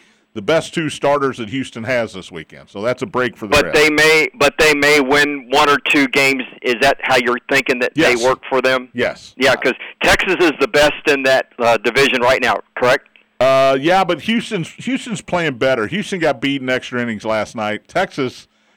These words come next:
Speaker 1: Texas had three guys kicked out of the game in about a thirty-second
Speaker 2: Ugh.
Speaker 1: span last night. They lost to the Angels.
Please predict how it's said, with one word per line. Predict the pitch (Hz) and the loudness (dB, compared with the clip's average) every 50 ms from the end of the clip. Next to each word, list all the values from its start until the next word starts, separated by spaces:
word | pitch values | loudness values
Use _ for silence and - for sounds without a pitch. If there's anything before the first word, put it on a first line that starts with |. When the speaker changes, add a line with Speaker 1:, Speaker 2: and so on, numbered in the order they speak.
| _ _ | _ _
Speaker 1:
Texas | - 175 214 180 190 170 - | -4 -4 -2 -2 -4 -4 -2
had | 180 151 - - | -2 -2 -2 -4
three | - 151 165 175 | -4 -4 -4 -2
guys | 143 165 165 160 156 143 - | 0 0 2 2 2 0 -2
kicked | - - 165 143 - | -4 -8 -8 -6 -2
out | 156 147 147 143 | -2 0 0 0
of | 131 | -2
the | 123 | -2
game | 107 131 135 139 139 135 131 | -4 -2 -2 -2 -2 -2 -2
in | 123 117 | -2 -4
about | 110 101 123 120 120 | -2 -2 0 -2 0
a | 113 101 | -2 -4
thirty-second | - - 127 123 120 107 - 135 120 113 117 104 | -4 -4 -4 -4 -4 -8 -6 -6 -6 -4 0 2
Speaker 2:
Ugh. | 151 175 190 175 | 4 6 6 4
Speaker 1:
span | - 107 104 98 | 4 2 -2 -4
last | 90 85 82 80 - - | -6 -8 -10 -12 -14 -18
night. | 82 80 82 _ _ _ _ _ _ _ _ _ | -20 -20 -20 _ _ _ _ _ _ _ _ _
They | - 120 | -4 -2
lost | 127 131 127 127 123 - | 0 2 2 0 0 -2
to | - 120 | -4 -4
the | 110 107 107 | -2 -2 -2
Angels. | 113 113 104 101 92 90 - - | -2 -4 -4 -6 -8 -10 -10 -14